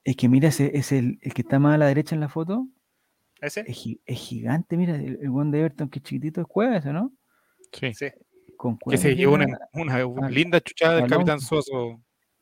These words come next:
Speaker 1: Sí, muy bien. ¿Pero qué tenemos que comentar de la jineta de Gabriel Suazo?
Speaker 3: Que sale su
Speaker 1: ¿El
Speaker 3: mascota,
Speaker 1: perrito
Speaker 3: pues, amigo.
Speaker 2: Su mascota, su perro Gon.
Speaker 1: Ya.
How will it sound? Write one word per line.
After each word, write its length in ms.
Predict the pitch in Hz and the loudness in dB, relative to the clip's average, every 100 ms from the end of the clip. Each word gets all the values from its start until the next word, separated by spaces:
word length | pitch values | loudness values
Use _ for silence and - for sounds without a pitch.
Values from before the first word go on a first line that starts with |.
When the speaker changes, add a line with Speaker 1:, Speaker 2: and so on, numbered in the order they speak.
| - | -12
Speaker 1:
Sí, 240 | 113 113 | -8 -6
muy 160 | 104 101 | -8 -10
bien. 240 | 101 123 _ _ _ - | -12 -16 _ _ _ -4
¿Pero 140 | 156 165 | 2 6
qué 100 | 220 | 8
tenemos 220 | 269 254 | 8 8
que 80 | 220 | 6
comentar 400 | 196 185 202 185 180 - | 2 4 4 2 -2 -12
de 200 | 175 151 | -6 -2
la 80 | 156 | -2
jineta 360 | 139 156 170 180 | -2 -4 -2 -2
de 100 | 175 | -4
Gabriel 220 | 170 165 | -4 -6
Suazo? 340 | 156 165 160 226 _ _ _ _ _ _ _ _ _ _ _ _ _ _ | -10 -12 -12 -14 _ _ _ _ _ _ _ _ _ _ _ _ _ _
Speaker 3:
Que 100 | _ | _
sale 180 | - 139 | -8 -6
su 60 | 131 | -2
Speaker 1:
¿El 60 | 131 | 0
Speaker 3:
mascota, 200 | - 160 | 4 6
Speaker 1:
perrito 220 | 160 214 | 4 2
Speaker 3:
pues, 120 | 220 | -2
amigo. 240 | 113 110 214 - _ _ _ _ _ _ _ _ _ _ _ | -6 -10 -14 -18 _ _ _ _ _ _ _ _ _ _ _
Speaker 2:
Su 280 | - - 160 | -16 -4 0
mascota, 440 | 160 - 139 117 | 0 0 -4 -4
su 140 | - 123 | -6 -2
perro 360 | 147 143 156 147 | 0 2 0 -4
Gon. 480 | 131 139 147 101 - _ _ _ _ _ - | -2 4 4 2 -16 _ _ _ _ _ -20
Speaker 1:
Ya. 340 | - 117 - | -16 -16 -20